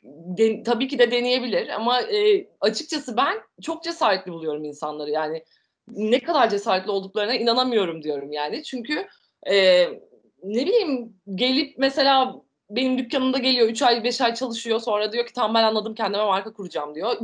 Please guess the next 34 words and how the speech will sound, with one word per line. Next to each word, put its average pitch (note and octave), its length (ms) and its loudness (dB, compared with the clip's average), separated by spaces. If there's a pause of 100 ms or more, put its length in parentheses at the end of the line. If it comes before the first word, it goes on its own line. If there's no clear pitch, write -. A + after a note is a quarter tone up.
"Dur, F4+ 180 2
daha F4+ 180 8
bir G4 60 -6
şey F#4+ 140 0
anlamadın, F4+ 480 0
daha E4 140 4
yeni F#4+ 180 4
başlıyorduk, G#4+ 540 0
gitme." G4+ 260 -4 (140)
falan F4+ 220 2
oluyorsun. E4 420 -8 (500)
"Daha C#4+ 180 0
yeni D#4 280 0
öğretiyordum D#4+ 640 0
ben D4+ 140 2
sana C#4 220 -4
bir C4 60 -8
şeyleri." B3 340 -2
falan B3 320 -4
diyorsun. C4 220 -6
"Yok, D#4 220 2
yok, F4+ 120 -4
anladım." C4+ 440 -2
diyor C4+ 140 -4
mesela F3+ 400 -4
yani F3 380 -6
ve C#4+ 160 0
bir A3+ 60 -6
şeyler B3 300 0
de D4+ 80 -4
yapıyor, C4+ 480 -2 (800)
e, F3 260 2
anladığı F3 340 -2
kadarıyla. E3 540 0